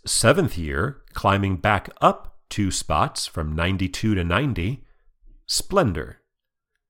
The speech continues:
Down sixteen to number eighty-nine in its third year, Disney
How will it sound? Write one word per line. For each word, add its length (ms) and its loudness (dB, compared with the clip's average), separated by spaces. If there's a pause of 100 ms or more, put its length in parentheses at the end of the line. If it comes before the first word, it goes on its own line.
(1500)
Down 440 4
sixteen 1000 0 (420)
to 120 -2
number 360 0
eighty-nine 680 2
in 220 -4
its 220 -2
third 460 0
year, 400 -6 (680)
Disney 640 0